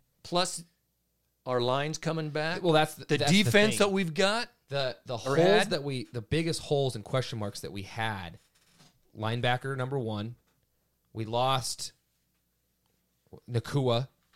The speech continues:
Speaker 2: to B Y U. Darn! A guy that caught, like, four balls for us last year, and all of a sudden, I'm supposed to care.
Speaker 1: Everyone was having a cow.
Speaker 2: Everyone's caring.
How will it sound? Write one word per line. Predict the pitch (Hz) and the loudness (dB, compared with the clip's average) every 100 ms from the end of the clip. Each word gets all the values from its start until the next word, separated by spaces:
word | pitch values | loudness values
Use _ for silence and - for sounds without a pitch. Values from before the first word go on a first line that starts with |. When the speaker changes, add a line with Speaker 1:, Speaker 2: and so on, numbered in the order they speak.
| _ _ _ _ _ - | _ _ _ _ _ -12
Speaker 2:
to | 127 | -8
B | 110 127 | -4 0
Y | 123 | 2
U. | 120 107 101 113 - | 2 0 -4 -6 -10
Darn! | 113 117 156 139 117 135 113 113 - _ | 0 2 4 4 4 2 0 -4 -8 _
A | - | -6
guy | 131 131 | -2 -2
that | |
caught, | 117 127 | 0 -2
like, | 110 | -4
four | - 135 123 | -4 -2 0
balls | 117 117 | -2 -6
for | - 101 | -6 -6
us | 95 | -6
last | 98 95 - | -8 -8 -8
year, | 98 92 101 | -6 -6 -8
and | 107 | -6
all | 110 | -4
of | 110 | -4
a | |
sudden, | 107 117 107 98 208 - 196 | -2 -4 -4 -6 -12 -12 -14
I'm | - - | -8 -6
supposed | 120 - | -6 -6
to | |
care. | - 113 95 107 - _ _ _ _ _ | -6 -4 -4 -8 -12 _ _ _ _ _
Speaker 1:
Everyone | 135 135 | -6 -4
was | 113 | -2
having | 139 123 | -2 -4
a | 104 | -6
cow. | - 180 | -2 0
Speaker 2:
Everyone's | 127 120 117 | 0 0 -2
caring. | 123 135 107 110 | -2 -2 -4 -8